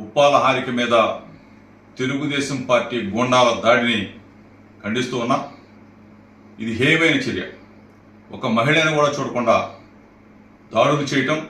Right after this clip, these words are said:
ఇష్టారాజ్యంగా భయపెట్టడం అనేది సభ్య సమాజం తలదించుకునే విధంగా తెలుగుదేశం పార్టీ గూండాలు చేస్తున్న ఈ అరాచకాన్ని ఎట్టి పరిస్థితుల్లో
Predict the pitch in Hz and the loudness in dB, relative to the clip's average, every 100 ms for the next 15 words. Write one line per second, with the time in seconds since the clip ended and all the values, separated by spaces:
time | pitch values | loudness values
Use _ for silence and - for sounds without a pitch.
0 | - - - - - - - - - - | -16 -20 -20 -20 -20 -20 -20 -20 -20 -14
1 | 110 - 160 156 143 139 135 127 - - | -8 4 6 8 6 2 4 4 2 -4
2 | - - - - - - - - 117 139 | -18 -20 -20 -20 -20 -20 -20 -8 -2 0
3 | 139 139 139 131 127 123 123 101 - - | 2 0 0 0 0 0 0 0 -4 -16
4 | - - - - - 120 143 139 143 123 | -20 -20 -20 -12 -4 -2 -2 0 2 2
5 | 123 117 98 - 120 123 123 120 120 113 | 2 -4 -6 -2 0 0 -4 -8 -6 -4
6 | 110 110 110 117 113 113 110 104 110 104 | -4 -4 -6 -4 -4 -4 -4 -6 -6 -4
7 | 104 95 117 120 123 110 110 95 120 107 | -8 -6 0 4 4 2 -6 -8 -6 -4
8 | 101 98 117 117 - 117 107 98 - - | -2 2 2 0 0 0 0 -2 -10 -20
9 | - - - - - - - - - - | -20 -20 -20 -20 -20 -20 -20 -20 -20 -20
10 | - - - 113 113 151 - 139 139 151 | -20 -20 -10 -8 -4 -4 0 -2 -2 -2
11 | 139 | 0